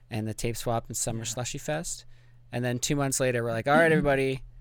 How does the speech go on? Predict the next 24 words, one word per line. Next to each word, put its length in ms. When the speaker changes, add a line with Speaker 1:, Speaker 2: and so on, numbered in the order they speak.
Speaker 1:
other 200
side 220
of 80
the 60
country 320
now. 460
Let's 160
do 160
it 100
again." 260
<laughs> 100
And 140
we're 80
like, 160
people, 240
it's 140
like, 140
how 240
do 80
people, 480
like, 140
that's 220
expensive. 600
So 520